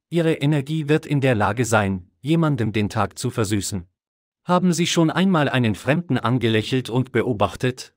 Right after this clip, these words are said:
wie sein Gesicht im Gegenzug aufleuchtete? Es ist ein einfacher Moment,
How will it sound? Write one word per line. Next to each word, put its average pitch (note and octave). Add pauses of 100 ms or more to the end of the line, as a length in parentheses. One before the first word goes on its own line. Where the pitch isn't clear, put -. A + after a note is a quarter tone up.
wie D3
sein B2
Gesicht A#2
im A#2+
Gegenzug A2+
aufleuchtete? G#2+ (540)
Es C3+
ist -
ein D3+
einfacher D3
Moment, A2+